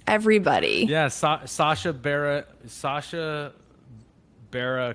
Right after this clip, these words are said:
Speaker 2: Cohen, I think his name is. Sacha, Sacha something Cohen.
Speaker 1: Yeah,
Speaker 2: Yeah,
Speaker 1: yeah,
Speaker 2: yeah.
Speaker 1: yeah, him. Uh-huh.
Speaker 2: Oh, that would be good. Uh, yeah, 'cause he would have a lot of fun with it, but if you could prank him, that would be, like, you just got, like, the,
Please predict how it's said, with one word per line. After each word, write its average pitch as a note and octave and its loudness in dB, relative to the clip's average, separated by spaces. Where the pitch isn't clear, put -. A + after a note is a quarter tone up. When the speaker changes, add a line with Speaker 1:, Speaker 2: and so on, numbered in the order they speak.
Speaker 2:
Cohen, D#3+ -8
I D#3+ -6
think F3+ -10
his E3+ -8
name F3+ -6
is. F#3 -10
Sacha, C3+ -10
Sacha D#3+ -4
something B2 -6
Cohen. A2+ 4
Speaker 1:
Yeah, G#3+ 6
Speaker 2:
Yeah, G#3 4
Speaker 1:
yeah, G3+ 4
Speaker 2:
yeah. G3 4
Speaker 1:
yeah, F3 0
him. G3+ 4
Uh-huh. G#3 4
Speaker 2:
Oh, C#3 4
that C#3 2
would A3 0
be D#3+ -2
good. B2 0
Uh, C#3 -4
yeah, D3+ 2
'cause C#3 -6
he D3 -4
would A3+ -4
have D3 -2
a D3 -6
lot C#3 0
of A#2 -4
fun C3 -6
with D3+ -6
it, F3 -6
but B2+ -4
if B2 -8
you F3 -6
could E3 -8
prank C3 -2
him, F3+ -8
that B2 -2
would E3 -4
be, C3+ -6
like, A#2 -2
you A#2+ -8
just B2 -8
got, A#2+ -2
like, A#2+ -6
the, A2+ -8